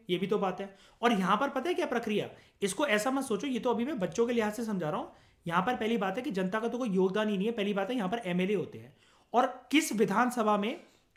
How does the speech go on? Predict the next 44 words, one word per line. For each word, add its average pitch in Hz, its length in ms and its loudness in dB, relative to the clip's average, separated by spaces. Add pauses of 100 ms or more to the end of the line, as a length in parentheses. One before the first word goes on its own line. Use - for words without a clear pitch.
किस 294 200 4
राज्य 226 320 6
में 269 140 0
कितने 269 280 0
एमएलए 226 360 2
ये 247 140 2
उसके 196 240 2
बाद 180 140 0
फिर 190 180 2
ऊपर 185 160 2
डिपेंड 185 300 0
करता 185 200 -2
है, 175 60 0
वो 165 60 -2
भी 180 120 0
सेम 180 200 -2
नहीं 175 200 -2
है। 180 160 -8 (1000)
बात 156 180 -4
तो 196 60 2
ये 202 140 4
भी 214 100 2
है 220 60 4
ना, 262 200 -2 (300)
अट्ठाईस 262 460 6
राज्य, 175 420 2 (260)
अट्ठाईस 233 380 6
विधानसभा 175 540 -2 (760)
और 240 100 6
केंद्र 269 320 4
शासित 254 320 -2
प्रदेश 247 260 2
जिसमें 240 300 0
से 262 100 -2
तीन 233 300 4
में 233 100 8
विधानसभा, 190 560 -2 (520)
ये 160 120 0
भी 185 120 4
बात 175 220 0
है। 185 140 -8 (480)
सबके 240 340 6
नंबर 240 260 8
अलग। 185 320 2